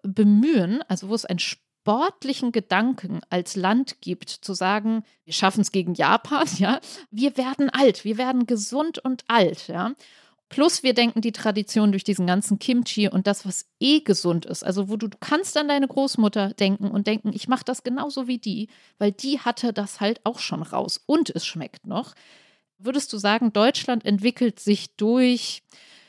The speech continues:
letztendlich auch durch <laughs> Baskast und durch diese ganzen Gesundheitsschleusen, durch die wir jetzt gehen, bewegt sich dahin, ein Land zu sein, was eine solche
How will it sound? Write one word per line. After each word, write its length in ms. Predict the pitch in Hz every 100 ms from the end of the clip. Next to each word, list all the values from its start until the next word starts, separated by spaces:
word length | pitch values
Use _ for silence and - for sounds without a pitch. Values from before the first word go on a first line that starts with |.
| _
letztendlich 800 | 277 320 - - 285 277 247 -
auch 220 | 202 202 -
durch 260 | 190 - - 165 240 -
<laughs> 380 | 294 370 330 -
Baskast 640 | 202 196 - 185 196 - -
und 320 | 208 202 202
durch 360 | 190 190 - - - _ _ _
diese 240 | 226 214 214
ganzen 400 | 214 254 - 226
Gesundheitsschleusen, 1600 | 214 190 247 - 214 202 208 - - - - 185 185 220 196 196
durch 240 | 196 190
die 160 | - 180
wir 120 | 185
jetzt 340 | 175 170 - -
gehen, 360 | 165 170 220 - _ _ _ _
bewegt 520 | 220 185 233 285 -
sich 340 | - 262 - -
dahin, 460 | 214 214 202 247 269
ein 220 | 190 185
Land 280 | 190 240 -
zu 120 | 247
sein, 340 | 214 202 208
was 200 | 202 -
eine 240 | 190 185 175
solche 1080 | 175 175 196 226 208 - 208 190 190 196